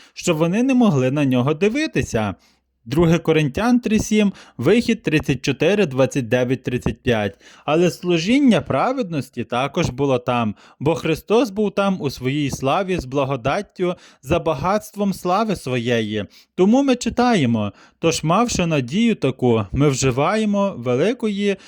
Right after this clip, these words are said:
сміливості, а не як Мойсей, що покривало клав на обличчя своє,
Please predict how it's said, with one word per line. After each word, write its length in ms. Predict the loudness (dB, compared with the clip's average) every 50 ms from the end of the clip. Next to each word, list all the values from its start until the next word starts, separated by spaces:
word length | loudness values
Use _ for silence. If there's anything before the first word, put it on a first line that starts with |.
| -20 -16 _ -12
сміливості, 880 | -6 -2 0 0 2 4 4 4 4 2 0 -2 -2 -2 0 0 0 -2 -6 -6 -4
а 140 | -2 0
не 260 | 2 2 2 4 4 4
як 180 | 2 2 0
Мойсей, 440 | -2 -2 -2 0 0 2 2 2 2
що 220 | 0 0 -2 0
покривало 720 | 0 0 -2 0 2 0 2 2 2 2 2 2 2 0 -2
клав 320 | -2 -2 0 0 0 -2
на 160 | -4 -4 -4
обличчя 500 | -4 -4 -2 -2 -2 -2 -4 -4 -4 -6
своє, 460 | -4 -4 -4 -2 0 2 2 2 0